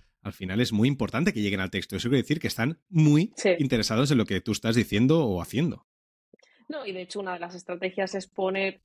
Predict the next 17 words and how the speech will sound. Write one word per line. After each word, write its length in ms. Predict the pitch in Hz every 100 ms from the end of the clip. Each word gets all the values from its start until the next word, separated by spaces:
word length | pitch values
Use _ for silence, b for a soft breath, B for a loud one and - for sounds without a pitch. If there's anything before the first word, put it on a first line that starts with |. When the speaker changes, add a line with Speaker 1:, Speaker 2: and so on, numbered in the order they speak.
| _
Speaker 2:
el 480 | 196 190 185 180 -
contenido 640 | 202 202 190 196 202 208
que 100 | 202
más 300 | 196 190 -
te 80 | 208
interesa 440 | 190 185 190 196 185
destacar 560 | 185 185 175 185 202 _ _ _ _ _ _
en 140 | 208 196
la 100 | 180
primera 280 | 185 185
parte 220 | 170 175 160
del 120 | 151
texto, 300 | 233 - -
que 80 | 180
es 80 | 180
lo 80 |
que 280 | 170 160 -